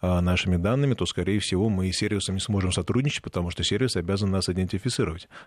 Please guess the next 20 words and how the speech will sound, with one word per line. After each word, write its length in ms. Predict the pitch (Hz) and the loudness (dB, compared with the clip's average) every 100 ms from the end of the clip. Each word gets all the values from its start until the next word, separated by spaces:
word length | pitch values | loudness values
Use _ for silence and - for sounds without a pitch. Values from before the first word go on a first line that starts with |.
| _ | _
Поэтому 300 | 92 90 92 | -2 0 0
все 140 | - 95 | 0 0
те 120 | 98 | 0
данные, 240 | 101 92 | 0 0
которые 300 | 92 90 87 | 0 0 0
мы 60 | 87 | 0
сообщаем, 420 | 90 85 - 120 | -2 -2 0 0
мы 100 | 95 | -2
сообщаем 420 | 95 90 - 87 | -4 -4 -4 -2
добровольно, 520 | 85 87 90 123 131 | -2 -2 0 2 2
соглашаемся 640 | 104 85 87 - 110 135 92 | -2 -4 -4 -2 0 0 -2
с 100 | - | 0
тем, 140 | 104 | 0
что 180 | - 82 | 0 0
мы 180 | 90 120 - - | 0 -2 -6 -10
предоставляем 580 | - 87 - 87 107 95 | -6 -4 -2 0 2 0
право 260 | 95 95 | 0 -2
на 120 | 90 87 | -2 -2
их 100 | 90 | -2
обработку. 480 | 90 107 92 - | -2 -2 -2 -6